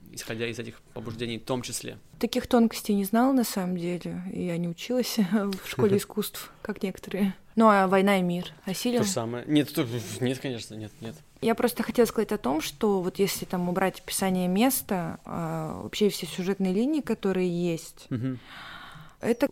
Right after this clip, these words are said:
Speaker 2: все, что с, и с нами щас происходит, правда. Другая одежда, другие люди, другие имена.
Speaker 1: То есть,
Speaker 2: Ну,
Speaker 1: ну, темы вечные, ты, ты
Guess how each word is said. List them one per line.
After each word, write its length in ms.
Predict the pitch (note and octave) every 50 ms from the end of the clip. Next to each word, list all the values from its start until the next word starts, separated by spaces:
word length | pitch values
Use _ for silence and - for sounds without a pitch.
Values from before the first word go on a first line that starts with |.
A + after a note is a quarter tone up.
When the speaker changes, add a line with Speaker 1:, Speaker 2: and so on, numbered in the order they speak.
| - -
Speaker 2:
все, 200 | - - A#3 A#3+
что 220 | A#3+ - - G3+ - - -
с, 240 | - - - - -
и 100 | G#3 G3
с 100 | F3+ -
нами 200 | G3 G#3 B3 C4
щас 140 | A3+ A3 -
происходит, 640 | - - A3 G3+ - - - G3+ G3 F#3 E3+ -
правда. 360 | - F#3+ F3+ F3+ E3 D#3 - D#3+
Другая 420 | D#3 F3+ F#3+ G3 F#3+ F#3 F3+ F3
одежда, 440 | E3 D#3 G3 A#3+ C4+ A#3+ G#3 G#3 G3
другие 400 | E3+ F3 F#3 E3 E3+ F3 F3 E3
люди, 220 | F3 G#3+ A3 G#3
другие 380 | F3+ F3 E3+ F3+ D#3 D#3+ E3+ E3
имена. 460 | E3 E3 E3 E3+ F3 G3 A3 A#3+ B3 -
Speaker 1:
То 140 | - F3 E3
есть, 120 | D#3 D#3
Speaker 2:
Ну, 80 | F3 F3+ -
Speaker 1:
ну, 240 | D#3+ - - - -
темы 240 | - F#3 F3+ F3 D#3
вечные, 320 | C#3 B2+ - - - -
ты, 140 | - - -
ты 140 | - -